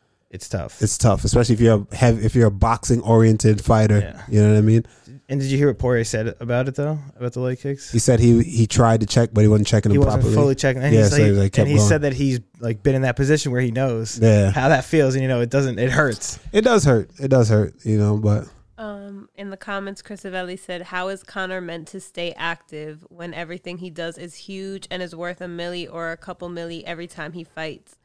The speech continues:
Speaker 3: I can't see Dana paying him three to four times a year that amount."
Speaker 1: That's a
Speaker 3: And
Speaker 1: good
Speaker 3: then he
Speaker 1: point.
Speaker 3: also said, "Phil, you dirty son of a bitch."
Speaker 2: <laughs>
Speaker 1: I'll take it. I apologize, everyone.
Speaker 2: <laughs> Yeah, yeah,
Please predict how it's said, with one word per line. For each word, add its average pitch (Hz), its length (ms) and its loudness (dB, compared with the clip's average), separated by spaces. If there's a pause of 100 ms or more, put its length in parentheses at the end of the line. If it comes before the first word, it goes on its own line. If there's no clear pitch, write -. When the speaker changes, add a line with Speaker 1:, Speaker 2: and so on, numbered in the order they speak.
(340)
Speaker 3:
I 185 120 -12
can't 185 260 -14
see 196 160 -14
Dana 175 320 -10
paying 170 380 -10
him 170 180 -12
three 175 160 -14
to 165 80 -14
four 165 220 -16
times 165 300 -12
a 170 60 -16
year 156 220 -12
that 147 220 -14
amount." 147 400 -14 (400)
Speaker 1:
That's 170 180 -8
a 165 60 -4
Speaker 3:
And 165 180 -10
Speaker 1:
good 165 80 -12
Speaker 3:
then 170 140 -10
he 180 100 -10
Speaker 1:
point. 175 100 -8
Speaker 3:
also 170 180 -14
said, 160 260 -16
"Phil, 175 300 -12
you 165 140 -12
dirty 165 340 -12
son 170 260 -12
of 165 180 -14
a - 40 -16
bitch." - 1300 2
Speaker 2:
<laughs> - 60 -20
Speaker 1:
I'll 123 140 2
take 151 280 0
it. 123 160 -4 (520)
I 127 100 0
apologize, 135 640 0
everyone. 135 580 2
Speaker 2:
<laughs> 165 80 -2
Yeah, 170 280 4
yeah, 165 520 2